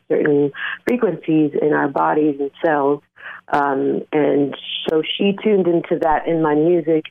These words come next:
and, um, and put it into paintings. And so that, and I put that in the, in the videos, um,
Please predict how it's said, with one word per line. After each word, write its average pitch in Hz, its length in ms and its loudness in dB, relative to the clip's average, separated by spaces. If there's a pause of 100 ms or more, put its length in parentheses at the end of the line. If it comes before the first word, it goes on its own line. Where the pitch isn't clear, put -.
and, 143 520 2 (640)
um, 139 720 -2 (540)
and 147 300 0
put 175 160 -2
it 165 120 0
into 156 320 0
paintings. 202 640 2 (100)
And 160 220 0
so 160 340 2
that, 165 220 0 (140)
and 160 120 -2
I 147 80 0
put - 300 -4
that 160 320 -2
in 156 220 2
the, 143 420 2
in 156 160 0
the 147 60 2
videos, 143 540 0 (760)
um, 139 720 -2